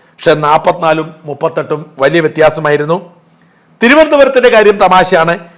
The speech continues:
ശശി തരൂർ ജയിക്കുമെന്ന് പറഞ്ഞു, പക്ഷെ മുപ്പത്തിരണ്ട്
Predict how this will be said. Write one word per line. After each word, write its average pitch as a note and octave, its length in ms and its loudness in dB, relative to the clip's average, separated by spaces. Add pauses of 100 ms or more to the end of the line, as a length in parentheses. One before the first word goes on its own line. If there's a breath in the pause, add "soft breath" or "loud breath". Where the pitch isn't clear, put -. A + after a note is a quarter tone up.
(240 soft breath)
ശശി F#3 260 2
തരൂർ G#3+ 260 2
ജയിക്കുമെന്ന് F#3+ 480 0
പറഞ്ഞു, E3 240 -6 (440 soft breath)
പക്ഷെ - 160 -2 (100)
മുപ്പത്തിരണ്ട് B3 460 2